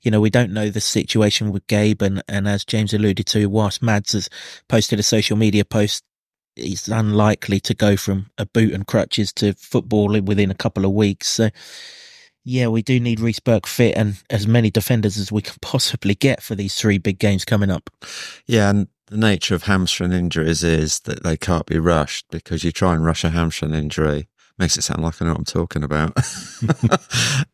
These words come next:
Speaker 2: But you try and rush them back, and it just means you, the, the time on the sidelines is, is even longer. But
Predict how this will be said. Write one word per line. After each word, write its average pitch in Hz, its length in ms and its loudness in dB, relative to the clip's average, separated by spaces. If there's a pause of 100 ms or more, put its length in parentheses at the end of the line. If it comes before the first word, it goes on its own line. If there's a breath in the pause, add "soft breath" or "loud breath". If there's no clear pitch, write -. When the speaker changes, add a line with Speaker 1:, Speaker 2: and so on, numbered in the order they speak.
(100)
Speaker 2:
But 98 320 2
you 101 80 2
try 104 240 2
and 95 80 4
rush 92 240 0
them 90 160 0
back, 82 420 0
and 85 80 0
it 82 240 -4
just - 300 -8 (340)
means 87 360 0
you, 82 80 2 (500)
the, 90 180 -10 (120)
the - 100 -12
time 90 340 2
on 82 120 0
the 82 40 0
sidelines 82 640 0
is, 80 360 -2
is 78 160 -4
even 85 280 -2
longer. 87 380 0
But 82 220 2